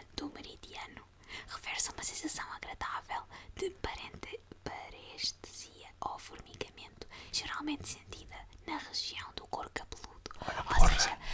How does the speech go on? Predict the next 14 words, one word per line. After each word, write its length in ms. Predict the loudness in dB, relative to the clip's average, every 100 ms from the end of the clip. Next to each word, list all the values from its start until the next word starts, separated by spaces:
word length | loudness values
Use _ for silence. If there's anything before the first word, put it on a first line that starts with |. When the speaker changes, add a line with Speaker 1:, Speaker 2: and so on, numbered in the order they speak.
| 2
Speaker 1:
se 160 | 2 2
vocês 300 | 0 -2 -2
estiverem, 640 | -2 -6 -8 -8 -8 -10 -12 -18 -4
ahm, 360 | -2 0 -2 -8 -12 -6 -6 -6 -12 -20 0
a, 1500 | 0 0 -6 -20 -18 -18 -20 -20 -14 -14 -14 -20 -20 -14 -10
a 40 |
gostar 340 | -6 0 0 0
disto, 420 | 0 0 0 -2
é 100 | -2
porque 200 | -6 0 2
estão 180 | 2 0
a 60 |
se-, 140 | -2 -2
é 240 | -6 -8